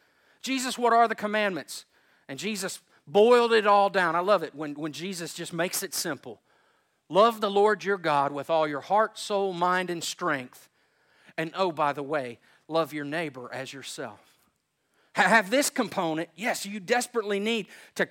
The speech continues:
to lock into God, but you're not done there.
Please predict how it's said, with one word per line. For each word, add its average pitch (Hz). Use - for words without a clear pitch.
to 180
lock 208
into 220
God, 175
but 185
you're 196
not 226
done 220
there. 139